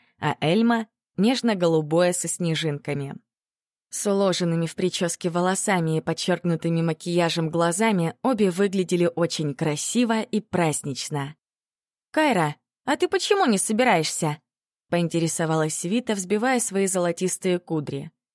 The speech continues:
«До начала осталось всего ничего». «А я уже готова», — отозвалась я, продолжая лежать на кровати и читать томик со страшными заклинаниями. Девчонки замерли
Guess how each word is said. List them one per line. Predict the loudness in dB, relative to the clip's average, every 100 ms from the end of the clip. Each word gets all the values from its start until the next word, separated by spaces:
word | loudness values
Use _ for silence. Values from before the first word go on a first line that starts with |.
| _ _ 0
«До | 2
начала | 2 2 2 4 2
осталось | 2 2 2 0
всего | -4 -2 0 2
ничего». | 0 0 0 2 0 -4 _ _ _ _ _ _ -2
«А | 2
я | 2 2
уже | 0 -2
готова», — | -2 -2 -2 -4 -4 -12 -20 _ _ _ _
отозвалась | -4 -4 -2 -2 0 -2 -2
я, | -2 -2 -6 _ _ _
продолжая | -4 0 0 0 0 2
лежать | 2 2 0 0
на | -2
кровати | 0 0 0 -2 0
и | -2
читать | -2 -2 -4 -4 -2
томик | 0 0 -4 _ _
со | -6 -4
страшными | -2 0 0 0 0 0
заклинаниями. | 0 0 0 0 -2 -4 -6 -8 -10 -16 _ _ _ _ _ _ _ -6
Девчонки | -4 -2 -2 -2 0 0
замерли | 2 2 4 2 2 -2